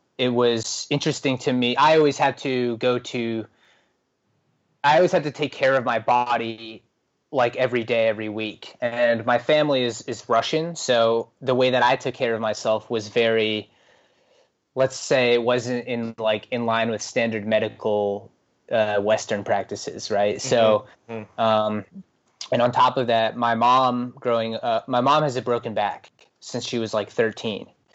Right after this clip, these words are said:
Speaker 1: Um, so, like, some broken discs in the lumbar area. And so she's tried, like, everything that could possibly ever exist to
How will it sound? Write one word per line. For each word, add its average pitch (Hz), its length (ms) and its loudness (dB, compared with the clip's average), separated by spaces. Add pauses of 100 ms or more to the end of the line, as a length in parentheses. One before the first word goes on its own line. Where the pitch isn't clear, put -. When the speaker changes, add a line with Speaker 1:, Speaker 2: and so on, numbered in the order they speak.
(480)
Speaker 1:
Um, 107 540 2
so, - 120 -4
like, 110 140 0
some 113 160 -6
broken 110 340 0
discs - 480 -6
in 110 160 -8
the 104 80 -2
lumbar 104 340 2
area. 98 460 -2
And 113 160 -4
so 117 180 2
she's 123 600 -2 (380)
tried, 127 360 2
like, 110 340 -6 (120)
everything 131 640 0
that 120 180 0
could 120 140 -6
possibly 120 720 -2
ever 127 240 2
exist 113 580 -6
to 120 80 -12